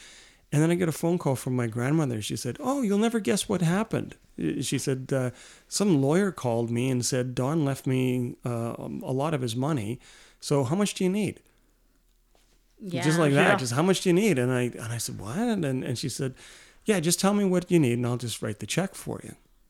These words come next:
Speaker 1: I said,
Speaker 3: Huh.
Speaker 1: "I'll call you back." And so, long story short, we picked it all up for ten percent of the price that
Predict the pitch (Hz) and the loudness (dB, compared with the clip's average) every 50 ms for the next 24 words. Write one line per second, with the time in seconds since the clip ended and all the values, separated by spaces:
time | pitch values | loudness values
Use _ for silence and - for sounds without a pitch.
0 | - _ - 107 107 120 - - 127 - 208 202 - - 120 117 123 117 113 - | -20 _ -10 -8 -6 -6 -6 -6 -8 -8 -10 -12 -10 -8 -6 -4 -4 -4 -6 -8
1 | - - - 156 165 180 190 185 156 110 127 120 117 107 98 104 - - - - | -10 -6 -2 0 0 2 2 0 0 0 -2 -2 -2 -4 -6 -8 -10 -6 -4 -4
2 | 131 113 - 151 139 135 - - - - - - - - _ _ - - - - | -2 0 2 2 2 0 -2 -8 -18 -20 -20 -20 -20 -20 _ _ -12 -12 -10 -6
3 | - 117 - - - 156 147 165 180 175 - - 156 139 127 117 - - 135 120 | -8 -8 -6 0 2 4 6 6 6 4 4 2 2 2 2 0 0 -2 -2 -2
4 | 117 113 - - - - - 160 131 120 120 113 - _ - - 165 - - 147 | -2 -4 -6 -10 -16 -12 -8 -4 -4 -2 -4 -4 -6 _ -6 -6 -6 -2 -2 0
5 | 135 127 123 123 120 117 - - - 127 113 107 107 95 - _ _ _ _ _ | 0 0 0 0 -2 -2 -6 -10 -10 -8 -8 -8 -10 -12 -16 _ _ _ _ _
6 | _ - - 160 170 170 156 - 120 - - 135 135 131 120 113 110 113 113 107 | _ -8 -4 -2 -2 -2 -2 -2 -2 -2 -2 0 0 0 -2 -2 -4 -6 -6 -4
7 | - 123 117 110 110 - - 135 120 110 | -4 -4 -4 -2 -4 -4 -4 -6 -6 -6